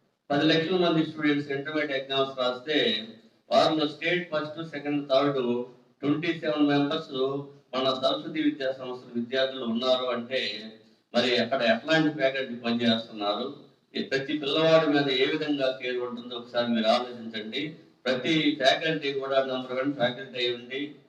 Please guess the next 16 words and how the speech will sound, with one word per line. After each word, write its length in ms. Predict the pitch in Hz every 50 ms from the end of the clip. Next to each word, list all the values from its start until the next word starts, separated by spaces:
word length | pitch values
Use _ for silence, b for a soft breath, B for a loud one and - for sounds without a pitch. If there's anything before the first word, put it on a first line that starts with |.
| _ -
ప్రతి 260 | - - 156 156 143
స్టూడెంట్ 420 | 139 151 165 175 175 175 170 170
మీద 280 | 170 156 151 147 143 139
కూడా 580 | 139 139 139 139 139 135 131 123 123 123 123 - - - - _ _ -
మరి 160 | 117 120 117
ప్రత్యేకమైన 760 | 135 135 - - 175 180 190 185 180 170 165 160 156 147 151
కేర్ 280 | 143 139 139 143 139
ఉంటేనే 640 | 135 135 135 131 131 135 143 135 123 120 120 120 120
ఈ 180 | 117 120 131 120
ఫలితాలు 440 | - 127 143 143 143 151 151 147 139 127
సాధించడం 760 | 123 123 - 104 - 127 120 117 - 123 120 120 120 113 113 -
సాధ్యమవుతుందని 1120 | - - - - 143 139 135 123 - - - 117 117 117 117 117 117 117 113 110 - - - - _ _ _ 120
మేము 280 | 120 120 120 117 110 113
గర్వంగా 340 | 120 120 135 135 135 135 135
చెప్పగలము. 760 | - - - 113 110 - 120 120 120 123 131 143 151 - - - - _ _ _ _ - 123
అట్లానే 760 | 120 - 170 180 180 175 175 170 156 147 139 135 135 135